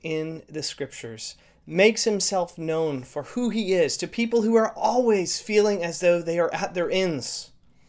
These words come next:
It's only when you come to the end of your resources that you begin to understand wh-, who you are, what you were created to be, and who your creator is. If you are at the place where you're saying, "What's the point? I've lost passion to do anything, to do anything well,"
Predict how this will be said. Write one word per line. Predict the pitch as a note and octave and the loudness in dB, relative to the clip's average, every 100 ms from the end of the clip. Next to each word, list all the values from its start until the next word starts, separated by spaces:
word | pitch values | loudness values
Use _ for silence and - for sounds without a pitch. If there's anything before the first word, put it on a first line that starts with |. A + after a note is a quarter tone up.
| _ - _ _ | _ -20 _ _
It's | F#3 F3+ | -6 6
only | B3 D4 C#4+ | 8 8 6
when | A#3+ A#3+ A#3 | 6 6 6
you | A3 G#3+ F3 - _ - | 2 -2 -8 -14 _ -18
come | - A#3+ B3 | -4 0 2
to | A#3 | 0
the | G#3 F#3+ | -4 -2
end | G3+ A#3 A3+ | 2 4 2
of | F#3+ | 2
your | F3+ | 0
resources | F3 G#3 - E3+ D#3 D#3 | 0 -2 -2 -2 -4 -4
that | F3+ | -4
you | G3 | -4
begin | G#3+ G#3 A3+ | -2 0 0
to | F#3+ | 2
understand | G3 G#3 F#3+ - F#3 F3+ E3+ - - _ | 0 0 -2 -2 0 0 -2 -10 -20 _
wh-, | - - | -20 -18
who | - A3+ A#3+ A#3+ | -4 0 0 -2
you | F3+ F3+ D#3 | -4 -4 -2
are, | D3+ B2+ A2+ - _ | 0 0 -4 -10 _
what | - G3 A#3 | 2 4 4
you | A#3+ | 2
were | A3 | 0
created | - G#3+ G3+ | 2 2 2
to | F3+ | -6
be, | F3 A3 A3 | -6 -4 -2
and | D3+ | -2
who | D3+ | 0
your | A#3 G#3+ G3 | 2 4 2
creator | - E3 D#3 D#3 D3+ C#3 - - - - | -2 -4 -2 -2 -4 -6 -16 -20 -20 -12
is. | C#3 A#2+ A#2 | -6 -4 -4
If | D3 D3+ | -6 -2
you | G#3+ | 6
are | C4 A3 | 8 8
at | G#3+ | 6
the | G3+ | 0
place | F#3 D#3 D#3+ - | -2 0 0 -2
where | |
you're | C#3 | -6
saying, | D3+ D#3+ C#3+ C3+ | -4 0 0 0
"What's | D3 - | -2 -4
the | |
point? | C#3+ D3+ D3 B2+ - _ _ _ _ - | -6 -4 -4 -6 -14 _ _ _ _ -2
I've | D3+ D3 | 0 4
lost | D#3 D#3+ - | 6 6 6
passion | D#3+ D#3+ D#3+ E3+ | 2 2 2 -2
to | D3 | -6
do | C#3+ | -4
anything, | D3+ D#3+ D#3 D#3+ D3+ | -2 -2 -2 -2 -2
to | |
do | C#3+ D3+ | -4 -4
anything | D3+ D3+ D#3 C#3+ | -4 -4 -4 -4
well," | C#3 C#3 C3+ | -2 0 0